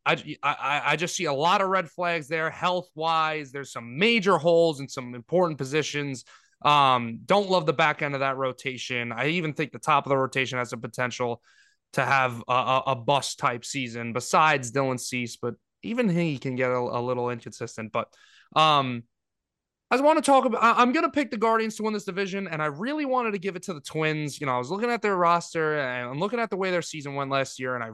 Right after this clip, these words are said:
really wanted to do it because I don't wanna have too many repeats of last year of what I predict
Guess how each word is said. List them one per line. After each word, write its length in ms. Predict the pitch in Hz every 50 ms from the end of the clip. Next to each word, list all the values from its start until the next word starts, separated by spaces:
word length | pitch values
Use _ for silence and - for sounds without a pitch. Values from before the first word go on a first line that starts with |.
| 113
really 320 | 127 156 214 254 262 262 254
wanted 300 | 233 226 220 214 196 175
to 100 | 170 143
do 240 | 127 151 160 160 160
it 100 | 156 147
because 220 | 135 - 139 120
I 120 | 127 123
don't 260 | 123 117 180 202 208 170
wanna 180 | 208 208 190
have 240 | 175 175 170 170 156
too 160 | - - 170
many 240 | 165 160 156 156 143
repeats 640 | 123 120 143 156 147 - - - 160 151 139 - -
of 120 | 127 113
last 380 | 127 139 139 139 135 - - -
year 240 | 135 135 135 135 131
of 120 | 123 117 117 113
what 180 | 117 131 139 143
I 100 | 139 131
predict 500 | - - 127 113 135 135 123 - -